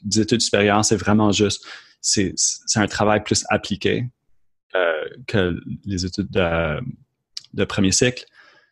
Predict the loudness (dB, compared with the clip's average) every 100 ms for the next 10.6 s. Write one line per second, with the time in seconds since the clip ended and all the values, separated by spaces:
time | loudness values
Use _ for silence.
0 | _ _ _ _ _ 2 4 4 2 2
1 | 2 2 2 2 2 4 4 4 4 4
2 | 2 0 -4 -4 -4 -4 -4 -6 -8 -16
3 | _ _ _ _ _ _ _ _ _ _
4 | _ _ _ _ -8 -4 0 0 2 0
5 | 0 -4 -2 2 2 2 2 0 -2 -4
6 | -6 -12 _ -14 -6 -6 -4 -2 2 2
7 | 4 4 2 0 0 0 0 0 2 2
8 | 2 2 2 0 0 -8 -2 0 2 2
9 | 0 0 -2 0 0 0 -2 0 2 2
10 | 2 0 2 0 2 0